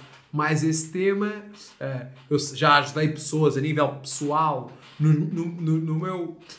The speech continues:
no meu, hum, no meu Instagram eu não partilho tanto de relacionamentos, mas já ajudei clientes, já ajudei pessoas a nível pessoal, ajudei um cliente agora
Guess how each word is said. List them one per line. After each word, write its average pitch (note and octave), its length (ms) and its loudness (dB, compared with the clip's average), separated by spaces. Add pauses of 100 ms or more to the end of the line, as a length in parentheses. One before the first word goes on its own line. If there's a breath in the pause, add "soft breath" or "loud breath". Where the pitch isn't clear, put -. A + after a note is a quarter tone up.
(180 loud breath)
no D3+ 120 -2
meu, E3+ 300 0
hum, C3+ 640 -2 (880)
no D#3+ 120 0
meu F#3 160 2
Instagram E3+ 360 -2
eu F3 80 -6
não E3+ 120 -6
partilho D#3+ 360 -10
tanto D#3 240 -8
de - 80 -16
relacionamentos, D3 640 -10 (180 loud breath)
mas C3 100 -4
já C#3+ 160 2
ajudei C#3+ 280 -2
clientes, G3+ 460 -2
já D3+ 80 -8
ajudei C3+ 160 -6
pessoas C#3+ 220 -6
a C#3+ 40 -2
nível D#3 180 2
pessoal, F3 480 -2 (220 loud breath)
ajudei C#3+ 260 4
um E3+ 160 6
cliente D#3 680 -2
agora C#3+ 560 0